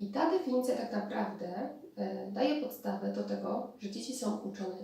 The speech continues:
nieprawidłowo, bo są właśnie uczone czytania i pisania i utrwalają błędy, bo nie powinno się od tego zacząć, ale o tym później.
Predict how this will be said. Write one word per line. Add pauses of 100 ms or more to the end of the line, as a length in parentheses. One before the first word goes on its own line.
(140)
nieprawidłowo, (360)
bo
są (100)
właśnie (340)
uczone (560)
czytania
i
pisania (680)
i
utrwalają
błędy, (320)
bo
nie
powinno
się
od
tego
zacząć, (180)
ale
o
tym
później.